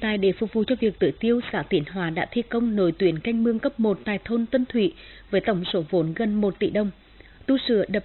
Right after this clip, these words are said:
Đồng Thờ với kinh phí gần bảy mươi triệu đồng. Tuy nhiên, trên địa bàn xã hiện có bốn mươi ki-lô-mét canh mương nội đồng thì mới chỉ có mười lăm phẩy năm ki-lô-mét canh mương được bê tông dẫn nước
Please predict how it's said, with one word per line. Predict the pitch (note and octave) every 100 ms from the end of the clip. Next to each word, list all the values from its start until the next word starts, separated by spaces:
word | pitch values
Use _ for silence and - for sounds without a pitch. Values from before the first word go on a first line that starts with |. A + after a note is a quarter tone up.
| -
Đồng | A3+ G#3+
Thờ | - A3+ G#3 - - -
với | G3+
kinh | D#3+ B3+
phí | B3+ F3+ D#3
gần | G#3+ F#3+
bảy | G3+
mươi | E3+ A3+
triệu | G#3+
đồng. | G3 G3+ - - - - - - -
Tuy | A#3+
nhiên, | B3+ B3 - -
trên | C4 B3+
địa | G#3
bàn | A3 G3+ G#3+
xã | G#3+ B3
hiện | A#3 F#3+
có | G3+
bốn | E3 F3 E3+
mươi | A3
ki-lô-mét | A#3+ B3 A3 -
canh | A#3+ A#3 A3+
mương | A3+
nội | G#3+ F#3
đồng | G#3 G3 - - -
thì | B3 G#3+
mới | G3+ E3
chỉ | G3+
có | F#3 F#3+ E3 E3+
mười | G#3+ G#3+
lăm | A3 A3+ -
phẩy | E3 D#3+
năm | G#3 G#3+
ki-lô-mét | A#3 A3 E3 -
canh | A3+ A3
mương | A#3+ A#3+ - -
được | G3+ F#3
bê | A3
tông | A3+ A3+ G#3+
dẫn | G3 E3+
nước | A3